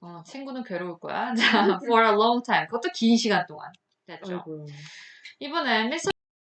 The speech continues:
Speaker 1: 어, 감정씨가 뭐, 티비 set. 어, 티비 옆에 있는 이 감정씨가 looks nervous. 어때 보이냐면 이젠 초조해 보여.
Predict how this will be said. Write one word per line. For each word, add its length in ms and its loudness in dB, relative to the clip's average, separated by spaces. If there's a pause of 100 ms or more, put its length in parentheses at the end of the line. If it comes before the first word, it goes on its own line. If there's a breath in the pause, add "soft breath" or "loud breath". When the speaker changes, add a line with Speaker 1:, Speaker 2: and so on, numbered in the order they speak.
(500)
Speaker 1:
어, 240 4
감정씨가 840 2
뭐, 80 0 (1300)
티비 340 -10
set. 640 -10 (340)
어, 360 -2
티비 480 -4
옆에 340 0
있는 520 0
이 120 0
감정씨가 760 2
looks 360 0
nervous. 760 2
어때 280 -10
보이냐면 540 -2
이젠 160 -6
초조해 520 -2
보여. 140 -10